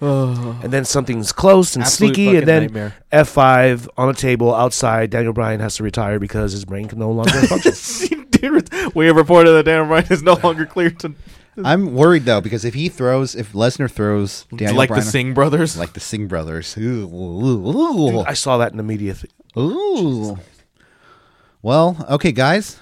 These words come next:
Speaker 3: our last pick of the night. You already made yours, the random prediction. No,
Speaker 2: Yeah.
Speaker 3: yeah, you already made yours, Claymore to Braun Strowman. But our random picks of the night.
Speaker 1: Oh, I haven't made one.
Speaker 3: I'm picking my random pick, and it's, it's pretty easy. You actually mentioned it earlier.
Speaker 1: Daniel Bryan wins?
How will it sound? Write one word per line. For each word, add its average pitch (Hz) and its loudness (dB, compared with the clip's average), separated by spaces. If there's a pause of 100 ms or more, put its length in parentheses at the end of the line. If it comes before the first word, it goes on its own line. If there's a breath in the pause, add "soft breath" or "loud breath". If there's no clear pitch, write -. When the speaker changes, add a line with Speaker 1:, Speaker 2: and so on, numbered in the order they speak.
Speaker 3:
our 113 -2
last 120 -2
pick 110 -8
of 95 -14
the 90 -8
night. 87 -8
You 156 -2
already 127 2
made 95 -2
yours, 90 -6 (200)
the 95 -8
random 104 -2
prediction. 107 -6
No, 113 -4
Speaker 2:
Yeah. 92 -6
Speaker 3:
yeah, 110 -4
you 107 -2
already 127 0
made 98 -4
yours, 98 -4
Claymore 117 -2
to 98 -4
Braun 101 -4
Strowman. 107 -10
But 131 -2
our 170 2
random 208 -2
picks 127 -8
of 117 -10
the 110 -10
night. 110 -4 (100)
Speaker 1:
Oh, 143 -4
I 113 -2
haven't 127 -6
made 117 -8
one. 110 -10 (220)
Speaker 3:
I'm 123 0
picking 113 -4
my 139 0
random 98 -2
pick, 92 -8
and 107 -6
it's, - -12 (120)
it's - -6
pretty - -2
easy. 104 -4
You 143 2
actually 131 -2
mentioned 98 -4
it 90 -6
earlier. 87 -4
Speaker 1:
Daniel 107 -8
Bryan 110 -4
wins? 110 -10